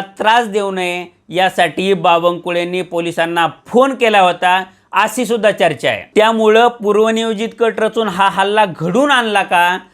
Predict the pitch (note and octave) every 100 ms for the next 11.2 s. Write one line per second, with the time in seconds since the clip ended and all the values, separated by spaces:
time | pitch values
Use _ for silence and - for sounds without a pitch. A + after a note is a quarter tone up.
0 | _ - C#3 D#3 G#3 G3+ G3 E3+ F#3+ F#3+
1 | F3 E3+ F3+ E3+ D#3 D#3+ E3+ C#3+ D#3+ D3
2 | C#3 F#2+ - _ _ _ _ _ - C#3+
3 | - G3+ F#3 F3+ G3 G#3+ D#3+ D3+ - G3+
4 | G3 F#3 F3+ - G3 G3 F#3+ F3+ A3 A#3
5 | B3 G3+ G3 F#3 E3+ F3 F3+ F#3+ F#3 _
6 | _ - F#3+ F#3 G#3+ G#3 G#3 G#3+ G3+ F#3+
7 | G3 G3 - F#3 G3 A3 C4+ A#3 G#3 F#3+
8 | F#3+ F#3+ - _ F3+ F3 E3 - G3 G3
9 | G3+ F#3+ F3 F3+ F#3 F#3+ F#3+ _ - F3+
10 | - G#3 F#3+ F#3+ F#3 E3+ G3 E3 D3+ C3
11 | C3 G2+